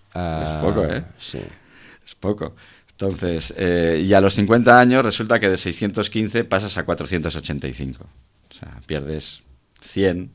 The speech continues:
Speaker 2: de seiscientos, que bueno, pues no está mal. Es un porcentaje mayor al diez por ciento, con lo,
Speaker 1: Ujú.
Speaker 2: es un trece por ciento, catorce por ciento,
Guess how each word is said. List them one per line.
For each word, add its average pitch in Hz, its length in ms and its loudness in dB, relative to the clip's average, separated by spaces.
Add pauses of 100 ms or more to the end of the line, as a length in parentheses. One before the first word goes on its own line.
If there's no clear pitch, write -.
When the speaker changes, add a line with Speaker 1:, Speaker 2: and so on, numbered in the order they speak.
(120)
Speaker 2:
de 73 100 -6
seiscientos, 87 760 -2
que 67 80 -12
bueno, 67 260 -10
pues - 280 -20 (680)
no 69 100 -8
está 69 160 -8
mal. 71 280 -2 (120)
Es - 160 -16
un 69 120 -12
porcentaje 65 720 -12 (800)
mayor 71 340 -2
al 69 100 -4
diez 67 160 -10
por 69 160 -8
ciento, 110 300 -2
con 62 160 -14
lo, 64 60 -12
Speaker 1:
Ujú. - 360 -14
Speaker 2:
es 78 120 -10
un 64 400 -12
trece 78 280 -4
por 65 140 -10
ciento, 73 260 -6
catorce 71 320 -14
por 69 140 -16
ciento, - 360 -14